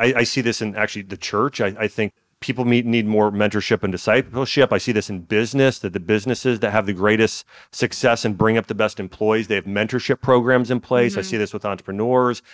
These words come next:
Speaker 1: as you're sharing. So again, I, I'm very much with you on, I think that the fastest way for somebody to grow, uh, and, and I look at this in my own life, the things that I've learned the most from, it wasn't from school, it wasn't from actually just reading on my own, it was from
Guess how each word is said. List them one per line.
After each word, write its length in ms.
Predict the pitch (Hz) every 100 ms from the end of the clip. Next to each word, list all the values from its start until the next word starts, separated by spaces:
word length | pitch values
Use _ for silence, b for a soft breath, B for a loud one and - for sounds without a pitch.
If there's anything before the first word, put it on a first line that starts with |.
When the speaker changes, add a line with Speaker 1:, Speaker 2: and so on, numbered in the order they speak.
| B B
Speaker 1:
as 160 | 110
you're 160 | 104 120
sharing. 400 | - 123 120 120
So 180 | 113 113
again, 300 | 113 123 120
I, 80 | 120
I'm 240 | 120 117
very 180 | 120 135
much 240 | 117 -
with 220 | 117 120
you 160 | 117 101
on, 400 | 98 98 98 95 - b b
I 80 | -
think 280 | 117 139 120
that 100 | 117
the 100 | 101
fastest 580 | - 110 113 123 139 -
way 120 | 120
for 160 | 117 107
somebody 320 | - 107 117
to 80 | 131
grow, 560 | 107 104 92 87 87 - _ _ _ -
uh, 180 | 110 113
and, 180 | 143 143
and 180 | 160 160 -
I 120 | 143 214
look 120 | 226
at 60 | 196
this 140 | 190
in 60 | 185
my 160 | 170 160
own 160 | 214
life, 300 | 165 98 - _ b b
the 80 | 139
things 260 | - 208
that 80 | 190
I've 180 | 143 139
learned 220 | 127 135
the 60 | 123
most 260 | 110 120 -
from, 380 | 139 143 156 170 B
it 80 | -
wasn't 360 | 110 123 143 170
from 140 | 165
school, 480 | 151 - 127 113 113
it 100 | 113
wasn't 340 | 107 131 156
from 140 | 135 139
actually 260 | 127 123 120
just 180 | 120
reading 300 | 110 120 117
on 100 | 113
my 180 | 107 104
own, 140 | 113 107
it 60 |
was 180 | 104 101
from 300 | - 113 101